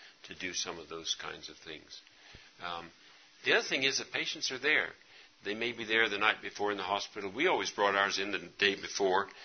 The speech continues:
The reason is 'cause of transport issues, and you,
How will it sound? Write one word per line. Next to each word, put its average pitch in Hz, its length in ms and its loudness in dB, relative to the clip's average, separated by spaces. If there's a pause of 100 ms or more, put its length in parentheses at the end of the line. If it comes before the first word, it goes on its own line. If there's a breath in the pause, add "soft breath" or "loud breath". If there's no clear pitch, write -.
(200 loud breath)
The 92 100 -4
reason 104 300 6
is 101 200 6
'cause 90 240 2
of 85 200 0 (120)
transport 95 520 4
issues, 92 460 2
and 87 240 -2
you, 87 300 -8